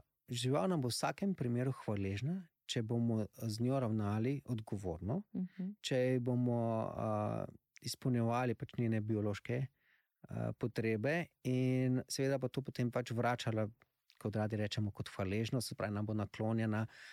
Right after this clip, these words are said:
Speaker 1: nam bo v družbo in veselje. In, a,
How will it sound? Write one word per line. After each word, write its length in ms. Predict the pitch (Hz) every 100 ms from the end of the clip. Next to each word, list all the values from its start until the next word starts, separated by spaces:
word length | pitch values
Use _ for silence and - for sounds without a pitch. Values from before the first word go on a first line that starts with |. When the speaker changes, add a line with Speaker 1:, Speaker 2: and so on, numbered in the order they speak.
| - _
Speaker 1:
nam 400 | 117 110 101 104
bo 240 | 101 107 107 104 101 95 95
v 120 | 98
družbo 480 | 107 120 120 110 113
in 140 | 110 107
veselje. 520 | 101 - 95 95 101 _ _ _ _ - - - _
In, 560 | - 123 127 127 127 127
a, 180 | 127